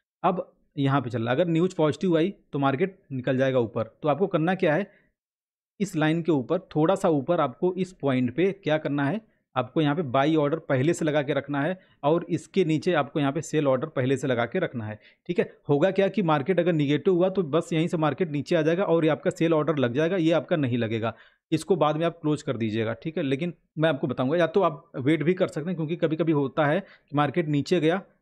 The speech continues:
तो आपने यहाँ पे सेल ऑर्डर जो लगाया हुआ है उसके साथ साथ उसमें आपने एसएल भी लगाया हुआ है। एसएल कितना लगाएंगे, मान के चलते हैं आपने यहाँ पे इस पॉइंट पे आप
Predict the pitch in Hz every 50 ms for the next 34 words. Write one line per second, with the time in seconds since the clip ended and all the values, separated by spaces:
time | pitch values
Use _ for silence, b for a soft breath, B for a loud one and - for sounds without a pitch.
0 | _ - 202 - - 143 139 139 147 185 185 180 175 175 196 185 - 185 180 180
1 | 165 165 156 180 156 156 175 175 143 127 127 139 151 160 147 143 135 139 151 202
2 | 220 180 160 - - - 208 202 - 170 160 156 - 190 185 185 165 - - 180
3 | 180 165 156 - - 175 185 - 131 120 - 143 139 147 143 151 147 139 147 147
4 | 147 135 135 135 139 143 143 b b b b b - 156 139 - 180 170 156 175
5 | - - 185 175 170 170 165 170 165 196 185 - - - 135 135 139 147 151 139
6 | 151 131 165 165 139 131 131 - 160 165 147 135 123 127 143 - 190 160 143 -
7 | - - 147 143 147 143 - 175 160 139 135 135